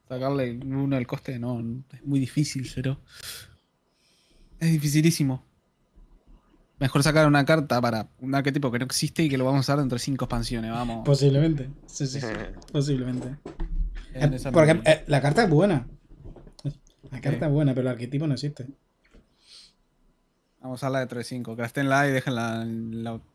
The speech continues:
Speaker 1: en la, ¿cómo esto? Déjenla congelando hasta que salga
Speaker 2: Sí, sí.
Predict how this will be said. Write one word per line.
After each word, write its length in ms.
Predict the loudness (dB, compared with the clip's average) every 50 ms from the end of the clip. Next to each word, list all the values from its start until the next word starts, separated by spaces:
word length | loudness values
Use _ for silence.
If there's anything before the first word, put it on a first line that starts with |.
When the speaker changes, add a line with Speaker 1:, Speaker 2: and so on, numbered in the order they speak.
| _
Speaker 1:
en 120 | -14 -10 -8
la, 260 | -8 -6 -6 -8 -8 -8
¿cómo 120 | -8 -8
esto? 220 | -8 -8 -10 -12 -14 -14 _ _ _ _ _ _ _ _ _ _ _ _ _ _ _ _ _ _ _ -8
Déjenla 280 | -4 -2 0 0 0
congelando 500 | 0 -2 -2 0 2 2 4 4 4 4
hasta 160 | 2 0 -2 -6
que 80 | -10 -10
salga 320 | -10 -10 -10 -8 -8 -4
Speaker 2:
Sí, 140 | -2 0 0
sí. 260 | -2 -2 -4 -8 -8